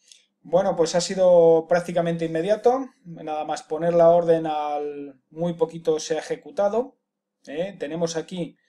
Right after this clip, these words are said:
eh, que ya nos aparece que tenemos tres, eh, tres contratos vendidos de puts. Y vamos a ver un po-, un poquito aquí la, la cuenta para ver cómo ha surg-, cómo ha sido todo.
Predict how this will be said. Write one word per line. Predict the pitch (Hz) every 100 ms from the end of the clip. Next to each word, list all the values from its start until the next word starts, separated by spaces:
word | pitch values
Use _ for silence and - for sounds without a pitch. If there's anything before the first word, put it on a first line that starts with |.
| _ _ _
eh, | 143 139
que | 135
ya | 139 165
nos | 165 165
aparece | 165 170 165
que | 139
tenemos | 131 - 160 156
tres, | - 170 165 - _
eh, | 165 147 143
tres | 156 165
contratos | - 151 165 165 147
vendidos | 147 151 165 139
de | 139
puts. | - 196 196 - _ _ _ _ _ _
Y | 170
vamos | 185 180 170
a | 165
ver | 170 170
un | 160
po-, | _ 151 156
un | 175 160
poquito | 160 156 165 165
aquí | 139 165 170 170 _ _ _
la, | 147 139 135 131 - _
la | - 135 135
cuenta | 175 190 185 175 180 226 _ _ _
para | 131 131
ver | 143 170 170
cómo | - 156 151
ha |
surg-, | 143 143 131 _ _
cómo | - 151
ha |
sido | - 151 123
todo. | 107 -